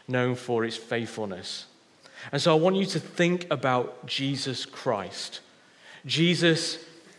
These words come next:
the resurrected Lord and King. And his view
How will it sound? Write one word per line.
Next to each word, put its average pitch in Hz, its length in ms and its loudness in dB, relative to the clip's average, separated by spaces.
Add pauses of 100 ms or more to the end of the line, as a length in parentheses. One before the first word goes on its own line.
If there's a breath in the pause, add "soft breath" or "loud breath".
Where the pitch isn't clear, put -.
(640 loud breath)
the 143 220 4
resurrected 147 1080 2 (300 loud breath)
Lord 143 640 6 (100)
and 127 280 0
King. 110 480 -2 (420 loud breath)
And 139 160 0
his 185 480 2
view 131 880 -2